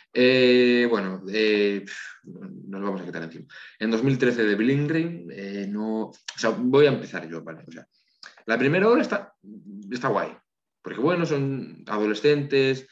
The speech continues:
de, de Los, de Los Ángeles, ¿no? De, bueno, de California, eh, pasándoselo guay, robando en casas de famosos. El concepto está guay, la peli, eh, comienza de una manera bastante divertida, ¿no? Te lo pasas bien, tal.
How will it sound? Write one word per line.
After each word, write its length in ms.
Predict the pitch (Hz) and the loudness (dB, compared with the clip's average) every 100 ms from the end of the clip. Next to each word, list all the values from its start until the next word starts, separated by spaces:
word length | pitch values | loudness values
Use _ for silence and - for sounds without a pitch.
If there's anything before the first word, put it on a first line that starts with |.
| _ _ | _ _
de, 720 | 98 101 98 98 98 98 95 | -2 -2 0 -2 -4 -4 -6
de 720 | 95 92 87 90 92 92 90 87 | -8 -10 -14 -12 -8 -8 -8 -12
Los, 340 | - - 95 | -16 -18 -14
de 120 | 90 | -14
Los 120 | - 113 | -12 -10
Ángeles, 320 | 139 214 180 | -8 -8 -8
¿no? 100 | 185 | -8
De, 60 | - | -6
bueno, 220 | 107 - | -6 -6
de 60 | |
California, 680 | 95 104 165 170 175 175 175 - - _ | -4 -2 0 0 0 -2 -6 -16 -20 _
eh, 580 | 110 107 104 107 104 104 | -2 2 4 6 4 0
pasándoselo 440 | 98 110 120 110 104 | -6 -8 -6 -2 -2
guay, 600 | 117 156 165 170 175 85 | 0 2 2 0 -4 -10
robando 440 | - 107 117 123 113 | -8 -2 2 2 0
en 80 | 107 | -4
casas 280 | 113 107 | -4 -4
de 180 | 101 98 | -6 -6
famosos. 420 | 95 90 85 - - - | -8 -12 -14 -16 -20 -12
El 80 | 107 | -10
concepto 320 | 98 107 95 | -6 -6 -8
está 140 | 92 | -8
guay, 260 | 98 147 151 | -4 0 0
la 160 | 107 | -2
peli, 340 | 98 98 95 - _ - _ | -4 -8 -10 -14 _ -20 _
eh, 220 | - 92 | -12 -10
comienza 480 | 92 104 98 98 95 | -6 -4 -4 -6 -6
de 300 | 98 95 95 | -4 -6 -6
una 160 | 95 92 | -8 -8
manera 180 | 95 92 | -8 -8
bastante 220 | 104 101 | -6 -4
divertida, 500 | 110 123 180 214 226 | -2 -2 -2 -2 -2
¿no? 140 | 240 | -4
Te 80 | 269 | -8
lo 80 | - | -10
pasas 240 | 76 92 110 | -12 -12 -4
bien, 300 | 185 240 226 | -2 -2 -2
tal. 180 | 90 | -8